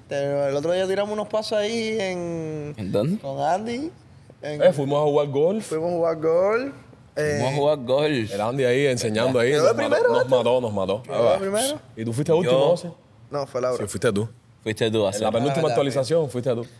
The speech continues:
Speaker 1: Está bien, pero la, bueno,
Speaker 3: Es
Speaker 1: en fin.
Speaker 3: la primera persona que yo veo jugando golf en un, ¿sabes? Un top golf. Que da un bastonazo y la pelota le da en la cara.
Speaker 1: No me dio, no me dio.
Speaker 3: Eh, no te dio.
Speaker 1: <laughs>
Speaker 3: ¿Cómo que no
Speaker 1: No me
Speaker 3: te
Speaker 1: dio la
Speaker 3: dio?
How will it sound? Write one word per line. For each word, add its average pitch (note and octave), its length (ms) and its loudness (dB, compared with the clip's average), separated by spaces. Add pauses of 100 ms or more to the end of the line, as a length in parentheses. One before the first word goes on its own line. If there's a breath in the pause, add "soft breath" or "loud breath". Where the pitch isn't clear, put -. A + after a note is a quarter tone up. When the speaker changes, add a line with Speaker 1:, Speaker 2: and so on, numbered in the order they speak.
(140)
Speaker 1:
Está C3+ 120 -8
bien, D#3+ 140 -4
pero C#3 360 -2
la, A#2+ 460 -2
bueno, E3 160 -2
Speaker 3:
Es G#3+ 80 2
Speaker 1:
en - 80 4
fin. E3+ 80 -6
Speaker 3:
la D3+ 80 0
primera D#3+ 280 2
persona D#3 360 0
que C#3 60 0
yo C#3+ 160 2
veo C#3+ 220 4
jugando C3+ 420 0
golf D#3 300 0 (400)
en G#2+ 120 -2
un, C3+ 560 0
¿sabes? C#3+ 260 2
Un C3 80 -2
top C3 220 0
golf. D3+ 340 0 (680 loud breath)
Que G#2 180 -4
da B2+ 160 2
un C#3+ 140 0
bastonazo C#3+ 480 0
y B2+ 40 0
la A#2 80 2
pelota B2 260 2
le A#2+ 80 2
da A#2+ 60 2
en C#3 60 0
la A#2+ 100 0
cara. A2 300 0 (200)
Speaker 1:
No D3+ 140 -6
me F3+ 200 0
dio, D#3+ 180 0
no D#3+ 140 -2
me D#3+ 120 -2
dio. D3+ 140 2
Speaker 3:
Eh, D3 100 2
no D#3 140 2
te E3 200 6
dio. E3 120 2
Speaker 1:
<laughs> - 20 10
Speaker 3:
¿Cómo F3+ 200 6
que - 680 0
no - 120 4
Speaker 1:
No C#4 80 2
me - 80 4
Speaker 3:
te - 60 6
Speaker 1:
dio - 100 6
la D#3 100 6
Speaker 3:
dio? E3+ 80 8